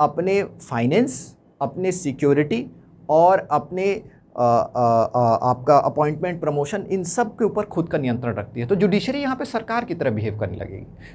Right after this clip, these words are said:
जो काम जुडिशरी का नहीं है सिक्योरिटी फोर्सेज रखना, जो सरकार का काम है उनको सिक्योरिटी देना,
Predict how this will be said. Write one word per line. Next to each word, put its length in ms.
जो 140
काम 240
जुडिशरी 420
का 120
नहीं 280
है 140
सिक्योरिटी 440
फोर्सेज 360
रखना, 340
जो 120
सरकार 480
का 100
काम 240
है 60
उनको 180
सिक्योरिटी 420
देना, 260